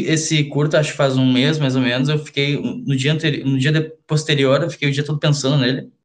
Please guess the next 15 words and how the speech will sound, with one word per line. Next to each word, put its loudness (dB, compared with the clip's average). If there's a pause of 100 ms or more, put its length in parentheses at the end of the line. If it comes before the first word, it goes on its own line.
(120)
Enfim, -2
continuo, -2
sigo 0
pensando 2
nele, 2
às 2
vezes 0
tô, 0
enfim, 0
tomando 2
café, 0
penso 0
nele 2
de 2
novo. -2